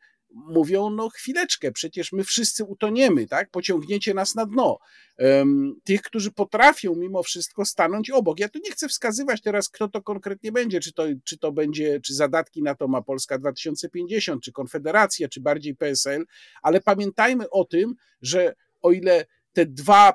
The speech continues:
plemiona, e, główne, no rzeczywiście weszły już w taki klincz, że faktycznie trudno je rozdzielić, trudno tutaj o opamiętanie,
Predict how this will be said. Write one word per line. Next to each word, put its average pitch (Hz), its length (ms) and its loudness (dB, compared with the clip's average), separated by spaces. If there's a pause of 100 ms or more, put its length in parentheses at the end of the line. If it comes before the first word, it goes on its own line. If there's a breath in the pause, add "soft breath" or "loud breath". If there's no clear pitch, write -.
plemiona, 170 640 2 (280)
e, 127 140 -4
główne, 131 760 2
no 147 120 -2
rzeczywiście 196 720 0
weszły 190 420 0
już 160 180 -6
w - 60 -14
taki 202 360 -2
klincz, 185 400 -2
że 156 420 2 (480)
faktycznie - 540 0
trudno 165 440 0
je 143 380 0 (160)
rozdzielić, 135 720 2
trudno 160 340 -4
tutaj 147 360 -2
o 147 140 -6
opamiętanie, 151 800 -2